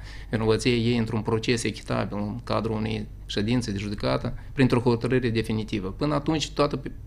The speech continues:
toate persoanele beneficiază de libertate de garanție. Uh, vom fi alături, într-adevăr, de domnul Pânzari, având în vedere faptul că dumnealui, uh, a prezentat multe acte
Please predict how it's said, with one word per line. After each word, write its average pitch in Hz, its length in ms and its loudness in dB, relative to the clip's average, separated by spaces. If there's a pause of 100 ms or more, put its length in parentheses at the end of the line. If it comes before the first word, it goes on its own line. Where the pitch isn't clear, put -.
toate 143 240 6
persoanele 135 440 4
beneficiază 120 640 4
de 127 340 4 (720)
libertate 127 560 6
de 107 80 0
garanție. 104 560 -2 (680)
Uh, 104 420 4 (520)
vom 135 420 2
fi 147 140 6
alături, 131 420 6
într-adevăr, 120 480 4
de 107 100 0
domnul 113 280 2
Pânzari, 117 520 4
având 113 340 4
în 107 140 2
vedere 113 260 4
faptul 113 400 2
că 110 320 4 (1000)
dumnealui, 117 800 8
uh, 107 240 6
a 139 120 4
prezentat 131 500 4
multe 135 340 4
acte 107 440 -2